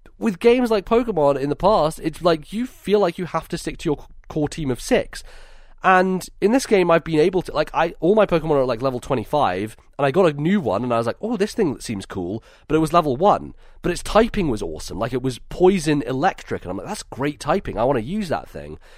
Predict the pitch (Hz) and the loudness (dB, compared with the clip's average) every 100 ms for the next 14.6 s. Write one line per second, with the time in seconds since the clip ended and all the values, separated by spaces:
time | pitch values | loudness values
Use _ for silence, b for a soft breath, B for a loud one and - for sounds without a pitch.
0 | b b 151 175 139 180 208 196 185 139 | b b 0 2 4 2 4 4 2 0
1 | 95 110 165 - - - 165 190 214 269 | -2 -2 -6 -10 -18 -4 2 2 2 2
2 | 233 117 85 82 - - 151 156 202 170 | 2 2 -4 -6 -10 -2 2 4 4 4
3 | 151 190 b b 175 190 208 226 202 - | 2 0 b b 0 2 4 4 0 -2
4 | 220 247 220 - 165 190 190 185 - 180 | 2 4 4 0 2 2 2 -2 0 2
5 | 170 156 156 151 147 143 147 151 220 143 | 4 4 2 0 0 2 2 2 0 -2
6 | - 143 - 170 156 160 147 117 - 123 | -6 -8 -2 0 0 0 -2 -2 -4 -6
7 | 120 208 139 113 b b b - 156 160 | -2 0 0 -2 b b b 2 4 4
8 | 143 - 156 185 170 147 165 - 156 135 | 0 -2 -2 0 0 0 -2 -4 -4 -4
9 | 139 139 135 71 78 71 87 101 123 113 | -4 -4 -4 -6 -10 -10 -10 -6 -4 -4
10 | 104 - b b b b b b - 202 | -6 -14 b b b b b b 4 4
11 | 131 160 90 - 147 156 151 - 185 180 | 4 4 2 -2 -4 -2 -4 -4 -4 -4
12 | 165 226 214 185 180 147 - 131 123 131 | 0 4 6 6 4 0 -10 -18 -14 -8
13 | 139 214 185 160 165 160 147 - 262 214 | 0 2 4 4 4 0 -4 0 0 2
14 | 156 139 - 180 165 156 | -2 -6 2 6 6 2